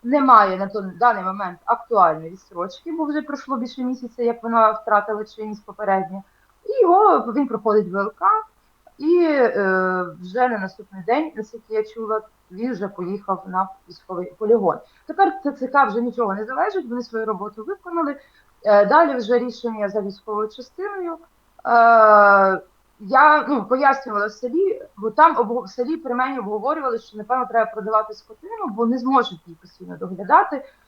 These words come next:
Ну, нема людей, які можуть кожен день там проводити час. Ну, ще плюс батько. Е, і лю-, я кажу, навіщо продавати? Ну, його ж, напевно, все одно звільнять, в нього є правові підстави. Довідки вже, тим паче,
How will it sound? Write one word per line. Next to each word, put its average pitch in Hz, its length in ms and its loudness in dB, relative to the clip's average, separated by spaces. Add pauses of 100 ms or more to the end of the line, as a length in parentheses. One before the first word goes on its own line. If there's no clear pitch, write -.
(100)
Ну, 240 100 -4
нема 247 340 4
людей, 269 380 0
які 220 360 -4
можуть 233 360 -2 (200)
кожен 196 320 -8
день 269 280 -2
там 202 200 -4
проводити 196 500 -4
час. - 420 -12 (400)
Ну, 233 180 -6
ще 208 140 -6
плюс 214 240 -4
батько. 175 540 0 (680)
Е, 196 460 8
і 220 380 -4
лю-, 262 160 -2
я 226 220 2
кажу, 277 240 -6
навіщо 285 340 -6
продавати? 262 480 -2
Ну, 240 120 -8
його 226 160 -4
ж, 226 100 -12
напевно, 247 260 -6
все 277 180 -10
одно 254 120 -8
звільнять, 233 320 -4
в 185 40 -10
нього 196 140 -10
є 214 160 -6
правові 208 260 -10
підстави. 254 580 -2 (340)
Довідки 226 480 0
вже, 190 180 -2
тим 208 140 -4
паче, 226 400 0